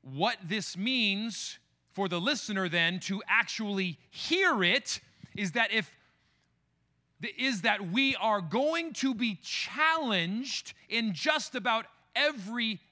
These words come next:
area of our current life thinking. Our thoughts, our actions, our values, our expectations.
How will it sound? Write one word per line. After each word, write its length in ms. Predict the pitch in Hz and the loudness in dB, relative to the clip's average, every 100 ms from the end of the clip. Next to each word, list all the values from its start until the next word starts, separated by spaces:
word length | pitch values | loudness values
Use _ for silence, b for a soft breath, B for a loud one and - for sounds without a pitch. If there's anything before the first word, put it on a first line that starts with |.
| _ 247 | _ 2
area 680 | 311 302 214 180 175 202 - - | 2 2 2 2 2 0 -4 -4
of 220 | 226 214 | 0 2
our 140 | 214 | 2
current 500 | 214 247 302 262 240 196 _ 165 | 2 0 2 2 0 -4 _ -2
life 400 | 240 247 - - _ | 0 0 -2 -14 _
thinking. 500 | 269 277 247 185 117 _ _ _ _ _ - | -4 -2 0 -2 -4 _ _ _ _ _ -2
Our 120 | 202 | 2
thoughts, 320 | 285 269 - | 4 4 4
our 120 | 214 | 2
actions, 380 | 254 269 - 214 | 4 2 0 -2
our 120 | 208 | 0
values, 420 | 165 269 269 240 214 | 2 2 2 2 2
our 120 | 233 | 2
expectations. 880 | - 240 226 247 269 - 202 170 | 2 -2 0 2 2 2 -2 -4